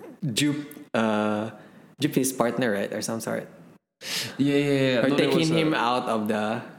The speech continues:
Speaker 2: Yeah, yeah, yeah. There
Speaker 1: good
Speaker 2: was a bit
Speaker 1: portion
Speaker 2: of
Speaker 1: of the
Speaker 2: a
Speaker 1: stocks.
Speaker 2: Yeah, yeah, yeah. There was a bit of, like, financial crime, lah, I guess it
Speaker 1: Mm.
Speaker 2: would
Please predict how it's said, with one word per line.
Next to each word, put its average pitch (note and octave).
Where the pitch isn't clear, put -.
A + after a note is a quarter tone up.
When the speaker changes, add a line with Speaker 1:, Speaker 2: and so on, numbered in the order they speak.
Speaker 2:
Yeah, A2
yeah, -
yeah. G2
There A#2+
Speaker 1:
good B2+
Speaker 2:
was B2
a C3
bit A#2+
Speaker 1:
portion C3+
Speaker 2:
of A2+
Speaker 1:
of -
the G2
Speaker 2:
a G2
Speaker 1:
stocks. F#2
Speaker 2:
Yeah, G2+
yeah, G2
yeah. F#2
There A#2+
was A#2+
a C3
bit F#3
of, B2
like, C3
financial E3+
crime, C3+
lah, F#2+
I F2+
guess F2+
it G#2+
Speaker 1:
Mm. F#2+
Speaker 2:
would F#2